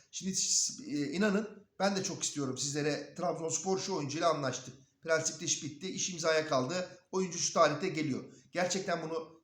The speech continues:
e, sizlere aktarmayı gerçekten çok istiyorum. Ama şu rakamları duyduktan sonra da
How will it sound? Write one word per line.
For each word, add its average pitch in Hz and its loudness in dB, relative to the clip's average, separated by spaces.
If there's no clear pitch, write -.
e, 120 -4
sizlere 135 2
aktarmayı 156 2
gerçekten 156 2
çok - -8
istiyorum. 131 -6
Ama 165 0
şu 208 0
rakamları 185 4
duyduktan 185 2
sonra 127 2
da 202 -4